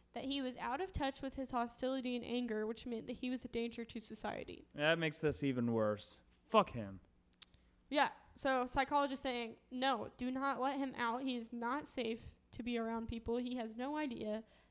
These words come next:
Speaker 1: the extent of his anger issues." Sure, let's, uh, let him out into the world
Speaker 2: Mm.
Speaker 1: around people.
Speaker 2: I don't,
Speaker 1: But
Speaker 2: I
Speaker 1: here
Speaker 2: dislike,
Speaker 1: is the
Speaker 2: yeah.
Speaker 1: part that makes me, um, makes me love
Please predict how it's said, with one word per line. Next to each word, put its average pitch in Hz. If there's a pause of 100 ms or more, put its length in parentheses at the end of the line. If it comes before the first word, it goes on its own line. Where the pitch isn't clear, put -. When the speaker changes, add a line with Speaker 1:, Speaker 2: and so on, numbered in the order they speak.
Speaker 1:
the 247
extent 269
of 240
his 226
anger 233
issues." 226 (1160)
Sure, -
let's, 247
uh, 247
let 233
him 220
out 220
into 220
the 220
world 262
Speaker 2:
Mm. 269
Speaker 1:
around 240
people. - (1160)
Speaker 2:
I 147
don't, 160
Speaker 1:
But -
Speaker 2:
I 147
Speaker 1:
here -
Speaker 2:
dislike, 294
Speaker 1:
is 269
the -
Speaker 2:
yeah. 208
Speaker 1:
part 254
that 247
makes 240
me, 233
um, - (1400)
makes 233
me 226
love 220